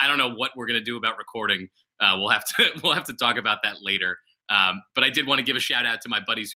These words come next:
who were at the game last night, um, who I called immediately after the, our game and said, "All right, go find all the Michigan State fans and buy all their tickets." Um, 'cause we, I didn't have a ticket to the game yet until, until late last night. Um, so shout out to my buddies who,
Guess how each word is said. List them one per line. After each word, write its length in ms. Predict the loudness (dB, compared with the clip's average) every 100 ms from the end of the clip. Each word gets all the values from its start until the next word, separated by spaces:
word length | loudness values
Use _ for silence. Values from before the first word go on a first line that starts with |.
| -10
who 60 |
were 60 | -6 -4
at 100 | -4
the 60 | -2
game 420 | 0 0 -2 -8
last 320 | 0 0 2 2
night, 260 | 2 0 -4 _ _
um, 420 | 2 4 6 2 -4 _
who 360 | -4 -4 -4 -6 -4
I 80 | -2
called 380 | 0 6 6 6
immediately 520 | 6 8 8 6 0
after 300 | 2 2 2
the, 180 | -4 -4 -6 _
our 180 | 2 2
game 380 | 4 2 2 0 -8 -8 -4
and 120 | 2
said, 140 | 4 6
"All 80 |
right, 120 | 4 4 -2
go 220 | 2 2 2
find 340 | 2 2 2
all 100 | 0
the 60 | -2
Michigan 260 | -4 -6
State 200 | -4 -2
fans 200 | -2 -4
and 80 | -4
buy 160 | 0 0
all 100 | 0
their 80 | -4
tickets." 440 | -6 -6 -8 -10 -14 _ 0
Um, 160 | 0
'cause 140 | 0 0
we, 120 | 2
I 60 | 4
didn't 160 | 4
have 80 | 2
a 40 |
ticket 260 | 0 -2 -2
to 80 | -6
the 80 | 0
game 240 | 2 4
yet 180 | 2 2
until, 420 | -2 -4 -2 -2 -6 -10
until 280 | -6 -4 0
late 180 | 0
last 240 | 2 0 0
night. 240 | 0 -2 -4 _ _ 2
Um, 280 | 4 4
so 100 | 2
shout 220 | 0 2 2
out 100 | 0
to 60 |
my 80 | -4
buddies 320 | -4 -2 -2
who, 240 | 0 0